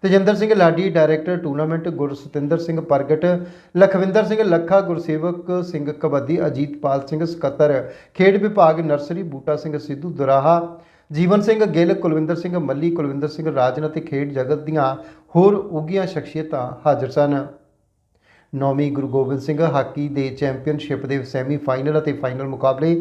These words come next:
ਤਿੰਨ ਦਸੰਬਰ ਨੂੰ ਹੋਣਗੇ। ਇਸ ਮੌਕੇ ਕੈਬਨਿਟ ਮੰਤਰੀ ਹਰਦੀਪ ਸਿੰਘ ਮੁੰਡੀਆਂ ਜੇਤੂ ਟੀਮਾਂ ਨੂੰ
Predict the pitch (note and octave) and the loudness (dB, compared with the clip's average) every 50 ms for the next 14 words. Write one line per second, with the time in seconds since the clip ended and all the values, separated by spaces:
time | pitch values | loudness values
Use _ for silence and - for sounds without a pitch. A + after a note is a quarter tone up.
0 | E3+ E3+ - - - _ - G3 G3 G3+ A3 G#3+ - F#3 F3 F3 E3 E3 F3 F#3 | -2 -6 -12 -18 -12 _ 4 4 6 6 6 4 2 0 0 0 0 0 0 0
1 | F#3 G3 F3+ E3 E3 D#3+ E3 G#3+ A#3 G#3 F3 E3 E3+ E3+ E3+ E3 E3 E3+ E3+ E3 | 0 0 0 0 0 0 0 -2 0 0 0 0 0 0 -2 -2 -2 -2 -2 -2
2 | E3+ D#3 C3 A#2+ B2+ D3 D3 D3+ D3+ C3+ C3+ C3 - D#3 D3 C3 C3+ - - - | 0 0 0 0 -2 -4 -4 -4 -4 -6 -6 -6 -4 -4 -4 -4 -6 -8 -12 -20
3 | - _ _ - E3 E3+ E3+ F3+ F#3+ E3+ - - G#3+ G#3 G#3 G#3 F3+ D3+ C#3 C#3 | -20 _ _ 4 4 4 4 2 -2 -2 -4 -4 -2 -2 0 0 0 -2 -4 -2
4 | C#3+ D#3+ E3 D#3 C3+ C3+ C#3 C3+ - E3 E3 E3+ E3+ E3+ D3 C#3 C#3 C#3+ C#3+ C#3+ | -2 -2 -2 -2 -2 -4 -6 -6 -4 -2 0 0 0 0 -2 0 2 2 2 2
5 | C#3 C#3 | 0 -2